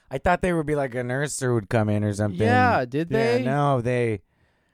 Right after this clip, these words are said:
Speaker 1: I think I had to leave because of, like, my, I didn't want
Speaker 2: Did you refuse bathing?
Speaker 1: I don't, I was delirious, so I, I, yeah, I don't know. I can't remember, but I do remember just resisting anyone who tried to come near me because often they were trying to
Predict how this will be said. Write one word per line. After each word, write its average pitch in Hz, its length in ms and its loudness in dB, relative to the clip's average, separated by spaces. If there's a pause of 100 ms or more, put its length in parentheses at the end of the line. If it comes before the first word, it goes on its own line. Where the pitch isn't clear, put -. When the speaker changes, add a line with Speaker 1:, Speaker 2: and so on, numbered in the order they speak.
(220)
Speaker 1:
I 127 60 0
think 185 240 -4
I 151 60 4
had 147 180 2
to 135 100 6
leave 135 340 2
because 117 560 2
of, 95 180 -2
like, 92 280 -2
my, 92 360 -2
I 95 60 -6
didn't 95 300 -6
want 90 300 -4
Speaker 2:
Did - 180 -10
you 160 120 0
refuse 156 560 -2
bathing? 294 720 -2
Speaker 1:
I 117 140 -2
don't, 160 140 0
I 151 100 0
was 170 220 4
delirious, 120 680 2
so 101 260 0
I, 104 160 0 (220)
I, 110 200 0 (260)
yeah, 95 240 -10
I 107 60 -2
don't 113 180 -2
know. 110 420 -4
I 107 100 -6
can't 135 200 -6
remember, 127 320 -4
but 139 120 2
I 143 100 2
do 165 300 0
remember 147 500 0
just 131 240 -4
resisting 123 500 -4
anyone 123 340 -6
who 113 120 -6 (140)
tried 117 220 -4
to 110 60 -6
come 107 260 -6
near 123 220 -4
me 101 340 -10 (680)
because 131 340 -6
often 139 380 -4
they 139 100 0
were 147 140 2
trying 160 360 -2
to 180 360 0